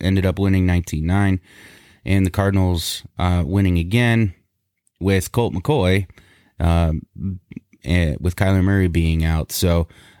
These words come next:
uh, and then the Chargers on that Monday night game, uh, or Sunday night game, I'm sorry,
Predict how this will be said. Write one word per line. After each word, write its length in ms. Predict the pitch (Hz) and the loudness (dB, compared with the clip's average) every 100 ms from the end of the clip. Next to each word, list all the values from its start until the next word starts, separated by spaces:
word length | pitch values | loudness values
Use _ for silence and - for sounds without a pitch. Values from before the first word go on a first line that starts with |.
| - | -2
uh, 240 | 95 92 | 0 2
and 140 | 73 107 | 2 2
then 120 | 107 | 2
the 60 | |
Chargers 540 | 95 110 113 107 101 90 | 2 0 0 2 0 0
on 160 | 92 | -2
that 140 | 92 82 | -2 -2
Monday 200 | 90 90 | 0 0
night 200 | 90 92 | 0 0
game, 400 | 90 87 82 80 _ _ _ _ _ _ | 0 0 -2 -6 _ _ _ _ _ _
uh, 260 | 73 78 71 | -8 -8 -8
or 320 | - 104 95 90 _ | -2 -2 -2 -4 _
Sunday 260 | - 110 107 | -2 0 2
night 180 | 98 | 2
game, 220 | 85 92 90 | 2 2 2
I'm 120 | 92 | 0
sorry, 280 | 90 85 | 0 -2